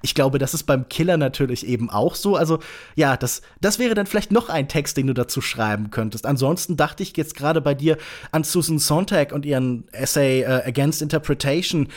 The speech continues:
und dieses Gefühl, hey, ihr ertränkt eigentlich in Psychologisierungen, in Aufschlüssungen, in Symbolcharakteren,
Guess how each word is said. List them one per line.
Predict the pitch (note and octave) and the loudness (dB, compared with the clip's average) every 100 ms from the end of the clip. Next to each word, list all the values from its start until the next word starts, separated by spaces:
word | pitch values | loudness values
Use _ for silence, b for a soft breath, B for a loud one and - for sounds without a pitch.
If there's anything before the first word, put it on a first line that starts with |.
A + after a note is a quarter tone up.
| B B | B B
und | D#3 D3 | 0 2
dieses | D3 D3+ - | 0 0 -2
Gefühl, | - - F#3+ F3+ | -2 0 4 4
hey, | D#3+ F3+ F3 B B - | 4 4 2 B B 0
ihr | D#3+ | 2
ertränkt | D#3 D#3 - D#3 E3+ A#3+ - - C3+ | 2 -2 0 2 2 0 -6 -6 0
eigentlich | C#3+ D3 D3 C3+ C3+ C3 - D3+ | 2 2 0 0 0 0 -4 0
in | C3+ B2+ B B B - - D#3+ E3 | 0 0 B B B -2 0 2 4
Psychologisierungen, | D3+ C#3 C#3+ B2 F3 F#3 D#3 D#3 D3 D3 | 2 2 0 2 4 4 4 4 4 4
in | D3 D3+ D3 C#3 | 2 0 0 4
Aufschlüssungen, | D3 F#3 - E3+ D#3+ D#3 D3+ C#3+ | 4 4 0 0 0 2 4 2
in | C#3+ C#3+ | 2 -2
Symbolcharakteren, | - D3 C3 C3 F3+ A3+ A3 C#3+ C3+ D#3+ D3+ | 2 0 2 2 2 2 0 -2 0 -2 0